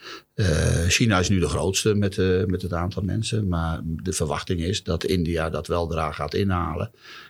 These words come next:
en het land wordt met de meeste inwoners. Maar wat mij bijvoorbeeld opviel, is een land als Nigeria. Je hoort daar niet zoveel over. Dat nu ruim tweehonderd miljoen mensen heeft.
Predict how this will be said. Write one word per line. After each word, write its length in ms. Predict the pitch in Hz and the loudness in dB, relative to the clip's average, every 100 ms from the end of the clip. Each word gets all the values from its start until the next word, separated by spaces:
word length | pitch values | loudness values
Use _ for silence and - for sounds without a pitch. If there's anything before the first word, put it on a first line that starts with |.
| - | -2
en 220 | 90 85 | 0 2
het 160 | 87 92 | 2 2
land 220 | 80 87 | 2 2
wordt 220 | 85 85 | 0 0
met 120 | 87 | 0
de 80 | 85 | 0
meeste 340 | 82 82 - 80 | 0 0 0 0
inwoners. 640 | 85 71 64 78 - - _ _ - - - - - | -2 -4 -10 -8 -8 -8 _ _ -20 -20 -20 -20 -6
Maar 100 | - | 0
wat 160 | 110 110 | 2 2
mij 140 | 87 | 2
bijvoorbeeld 480 | 90 98 107 101 - | 0 0 2 2 2
opviel, 400 | - 143 - 85 | 2 0 0 0
is 100 | 107 | 2
een 120 | 107 | 4
land 220 | 110 98 101 | 4 4 2
als 180 | 90 | 2
Nigeria. 640 | 110 92 - 131 131 90 78 | 2 2 2 2 2 0 0
Je 140 | 98 | 0
hoort 260 | 101 131 143 | 2 2 2
daar 160 | 110 | 2
niet 180 | 90 80 | 0 0
zoveel 440 | - 71 67 67 | -2 -4 -8 -10
over. 400 | 65 60 - - - _ _ - - | -12 -12 -8 -8 -8 _ _ -20 -16
Dat 220 | - 98 95 | -2 0 2
nu 180 | 107 | 2
ruim 240 | 98 110 101 | 4 4 2
tweehonderd 480 | - 113 104 98 95 | 4 4 4 2 2
miljoen 300 | 95 90 98 | 2 2 2
mensen 400 | 131 156 - 82 | 2 2 0 -2
heeft. 460 | 73 101 - - | -4 -10 -14 -20